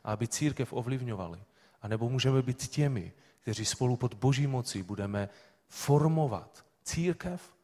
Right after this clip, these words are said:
formovat své životy, formovat svůj, svou rodinu, prostředí, ve kterém my jsme v práci. Je to na nás, aby jsme se rozhodli nechat Božímu duchu v nás prostor,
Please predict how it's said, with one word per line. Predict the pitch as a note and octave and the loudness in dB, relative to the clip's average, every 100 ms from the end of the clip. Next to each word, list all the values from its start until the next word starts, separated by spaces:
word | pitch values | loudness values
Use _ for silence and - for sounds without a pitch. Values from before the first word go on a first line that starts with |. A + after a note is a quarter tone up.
| _ _ _ | _ _ _
formovat | A#2+ A#2 A2+ A2 | -2 0 0 0
své | - B2+ A#2+ | 2 2 2
životy, | A2 D3 E3+ E3+ F#2 - - _ _ | 4 4 2 -4 -8 -12 -16 _ _
formovat | - A2+ A#2+ A2+ A2+ | -2 0 2 2 2
svůj, | - - - A2+ A2+ A2+ A2+ - | 0 -2 0 0 0 -2 -4 -6
svou | - - B2 A#2 | -2 2 2 8
rodinu, | C#3+ D#3+ G3 F3 G2 G#2 - _ _ _ _ _ _ _ _ _ | 8 8 6 0 -2 -8 -18 _ _ _ _ _ _ _ _ _
prostředí, | C3+ D3+ D#3+ - F#3+ D#3+ | 4 6 6 4 2 4
ve | C#3+ | 0
kterém | - C3+ B2+ | 0 -2 0
my | A#2+ | -2
jsme | - - C3+ | 0 0 0
v | - | -2
práci. | C3+ C#3 E3 - - - _ _ _ _ _ _ _ _ _ _ - | 0 0 -2 -8 -12 -18 _ _ _ _ _ _ _ _ _ _ -10
Je | G#2 | -8
to | B2+ | -4
na | C3+ D3+ | 0 2
nás, | D#3+ A2+ E2+ - - _ _ _ _ _ _ _ _ _ _ _ _ _ _ _ _ _ _ _ _ _ | 2 -2 -4 -10 -10 _ _ _ _ _ _ _ _ _ _ _ _ _ _ _ _ _ _ _ _ _
aby | - G#2+ | -10 -6
jsme | - B2+ | -2 0
se | - | 0
rozhodli | A#2 C3+ C#3+ D#3+ D3+ G2+ | 4 4 4 0 -4 -6
nechat | G2 G#2 A2+ | -6 -6 -8
Božímu | G#2+ B2 A#2+ B2 A#2 | -4 -4 -2 -4 -6
duchu | A#2 - | -8 -10
v | A2 | -10
nás | G#2+ G2+ | -10 -10
prostor, | - B2 A#2+ - F#2+ | -6 -6 -6 -8 -12